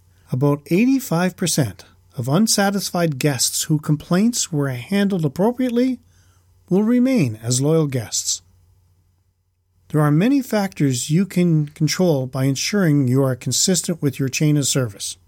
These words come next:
What does chain of service mean? You are totally focused on the care of your customer from the first contact until they arrive back to their home.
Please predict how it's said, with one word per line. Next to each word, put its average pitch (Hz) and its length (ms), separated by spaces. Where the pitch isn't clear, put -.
What 123 160
does 139 200
chain 160 320
of 156 80
service 175 400
mean? 247 300
You 135 220
are 120 100
totally 220 460
focused 165 520
on 135 120
the 127 100
care 185 360
of 151 100
your 160 100
customer 143 560
from 123 240
the 113 80
first 240 320
contact 170 640
until 135 260
they 131 220
arrive 143 480
back 143 240
to 139 100
their 131 160
home. 110 320